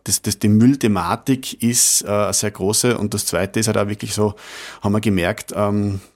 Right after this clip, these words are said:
um jetzt aber Beispiele, äh, anzugreifen, zum Beispiel auch die Kadaverstation war sehr interessant, äh, was natürlich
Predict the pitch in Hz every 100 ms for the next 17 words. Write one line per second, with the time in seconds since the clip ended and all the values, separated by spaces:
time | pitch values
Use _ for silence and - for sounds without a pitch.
0 | - 107 107 104 98 85 - 110 107 107
1 | 53 - 98 78 101 - - 98 110 -
2 | 98 101 110 107 - - 107 85 - 110
3 | - 113 - 120 120 - 113 113 113 -
4 | 101 127 127 107 104 104 107 107 104 -